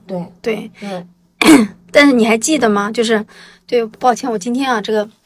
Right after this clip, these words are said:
Speaker 2: 还是有点阳后的综合症，嗓子还是有点那个。
Speaker 1: 嗯。
Speaker 2: <clears throat> 就你还记得说，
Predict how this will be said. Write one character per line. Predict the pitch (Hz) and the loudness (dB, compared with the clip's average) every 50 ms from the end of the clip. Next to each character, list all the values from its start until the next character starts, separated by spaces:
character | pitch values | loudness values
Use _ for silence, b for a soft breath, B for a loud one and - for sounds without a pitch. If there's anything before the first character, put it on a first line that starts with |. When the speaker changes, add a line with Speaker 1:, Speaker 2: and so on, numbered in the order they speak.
| _ _ - - | _ _ -20 -18
Speaker 2:
还 | - - 254 | -12 -8 -8
是 | 247 269 | -6 -2
有 | 262 | 0
点 | 240 220 208 | 0 0 0
阳 | 208 208 208 214 | -2 -4 -6 -6
后 | 208 311 294 | -4 -4 -4
的 | 247 | -4
综 | 226 269 269 | -4 -4 -6
合 | 262 - 226 | -4 -4 -2
症， | 226 247 220 190 - - | -2 -2 -4 -6 -8 -12
嗓 | - - 226 202 202 | -10 -8 -8 -8 -8
子 | 208 | -8
还 | 214 247 | -6 -6
是 | 233 247 | -6 -6
有 | 254 | -6
点 | 247 220 | -6 -4
那 | 220 220 220 | -4 -4 -4
个。 | 220 226 196 180 - - | -6 -8 -14 -18 -18 -14
Speaker 1:
嗯。 | 220 214 214 208 - - - - - | -12 -10 -10 -10 -14 -18 -20 -6 2
Speaker 2:
<clears throat> | - 359 403 330 349 294 | 6 8 8 8 8 6
就 | - 285 285 | 6 4 4
你 | 254 214 | 2 2
还 | 226 196 214 | 0 0 -2
记 | - 294 269 | -2 -2 0
得 | 240 220 | 0 2
说， | 214 240 240 240 240 247 | 2 2 2 2 2 0